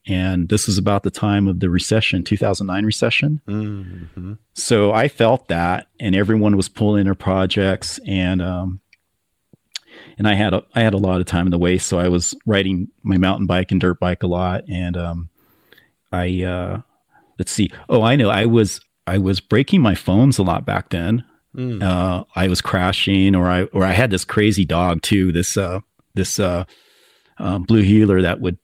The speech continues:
Speaker 1: chew up everything that I put my
Speaker 2: <laughs>
Speaker 1: hands on. Every time I turned around, he'd, you know, or left the house, he'd chew up a remote or a phone. And I have a,
Speaker 2: Yeah.
Speaker 1: I had a whole box of these. So, um,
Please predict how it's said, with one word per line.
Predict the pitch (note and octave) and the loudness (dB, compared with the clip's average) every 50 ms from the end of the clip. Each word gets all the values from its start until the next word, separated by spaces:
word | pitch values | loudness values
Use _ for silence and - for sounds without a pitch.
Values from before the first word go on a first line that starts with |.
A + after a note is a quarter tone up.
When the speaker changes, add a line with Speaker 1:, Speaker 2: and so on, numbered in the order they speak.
| _ _ - | _ _ -6
Speaker 1:
chew | - - A2+ G#2+ | -2 2 2 2
up | G2+ - _ _ | 2 0 _ _
everything | - A2+ A2 A2+ A2 - - G2 F#2+ F#2 | 0 2 4 2 2 2 2 2 2 2
that | F2 F2+ F2+ | 2 0 0
I | F2+ F2 | -2 -2
put | - - C#3 - | 0 -2 -2 0
my | F2+ F2 | 0 0
Speaker 2:
<laughs> | F#2 G2 F#2+ | 0 0 0
Speaker 1:
hands | F2+ F#2+ G2+ G#2+ F#2 | 2 2 2 2 2
on. | G2 E2+ E2 E2+ F2 F2+ E2+ - - - - - - | 2 0 0 0 0 -2 -4 -8 -18 -20 -8 -2 2
Every | B2 B2+ C#3+ | 4 4 4
time | - G2+ G#2+ C3+ B2+ | 4 4 4 6 6
I | B2 | 6
turned | - - B2 A#2 G#2+ | 4 2 2 2 4
around, | G#2 G#2 A2+ A#2+ A#2 G#2+ | 4 4 4 4 4 4
he'd, | G2+ G2+ F2+ D#2+ - - - - - - - - | 4 2 2 -2 -8 -14 -18 -18 -16 -8 -2 2
you | A2+ | 2
know, | G#2 G2+ | 4 4
or | F#2+ G2 G#2 | 6 6 6
left | A#2 A2+ - | 4 4 2
the | - G#2 | 0 -2
house, | F2 F#2+ A#2 A#2+ G#2+ G2 G2 A2 - - - - - _ | 0 2 2 2 4 2 2 0 -2 -4 -12 -14 -16 _
he'd | - G#2+ F#2+ E2 - | -4 -2 -2 -2 0
chew | - - G#2+ G#2 | 0 2 2 2
up | F#2+ - | 2 2
a | G2 | 2
remote | F#2 G2+ G2 F#2+ F#2+ F#2 F2+ F#2+ G#2+ - | 2 4 4 4 4 4 4 2 0 0
or | - G2 F2+ | -2 -4 -4
a | F2+ | -2
phone. | - - F#2+ F#2 F#2 F2+ F#2 | -2 -2 0 0 2 2 2
And | F#2+ F#2+ | 2 2
I | F#2+ | 0
have | G2+ F2+ G2 | 0 0 0
a, | |
Speaker 2:
Yeah. | F#2+ F2+ E2+ G2 - _ | 0 -2 -4 -6 -10 _
Speaker 1:
I | - | -4
had | F2+ A#2+ C3 F2 | -2 0 0 0
a | E2 | 0
whole | G2 G2+ G2+ | 0 0 0
box | F#2 - _ F2 F2 F#2+ - - - | -2 -4 _ -2 -2 -2 -2 -4 -6
of | F#2+ F#2 | -4 -2
these. | F#2+ F2 E2 - | -2 -2 -2 -2
So, | - G#2+ G2+ G2 - - - _ _ _ _ _ _ _ _ _ _ | 0 0 0 -2 -4 -8 -20 _ _ _ _ _ _ _ _ _ _
um, | G#2+ F#2+ G2 F#2 F2 F2+ - - | -2 0 2 2 2 0 -2 -4